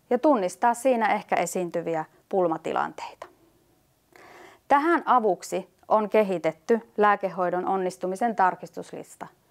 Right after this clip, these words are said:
jota kutsutaan Lotaksi. Lottalista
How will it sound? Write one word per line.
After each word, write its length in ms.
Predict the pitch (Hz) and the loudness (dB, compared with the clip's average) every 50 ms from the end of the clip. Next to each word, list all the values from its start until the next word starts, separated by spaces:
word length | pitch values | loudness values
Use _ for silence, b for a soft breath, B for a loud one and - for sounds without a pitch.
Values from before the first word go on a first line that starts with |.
| _ _ - | _ _ -4
jota 200 | 185 180 - 208 | -2 -2 -2 -2
kutsutaan 600 | 202 - 190 185 - 190 175 - 170 165 170 - _ _ - | -2 -2 -4 -4 -4 -6 -4 -2 -2 -4 -4 -8 _ _ -2
Lotaksi. 640 | - 175 180 170 175 - 151 - - - - - _ _ _ _ _ _ _ _ _ _ b b b b b b b b b b b b b b | 0 2 2 2 2 0 -4 -4 -6 -14 -20 -20 _ _ _ _ _ _ _ _ _ _ b b b b b b b b b b b b b b
Lottalista 880 | 208 220 277 320 320 - - 214 185 175 170 170 - - - - 254 | 4 6 6 6 4 0 0 0 0 0 -2 -8 -8 -4 0 0 0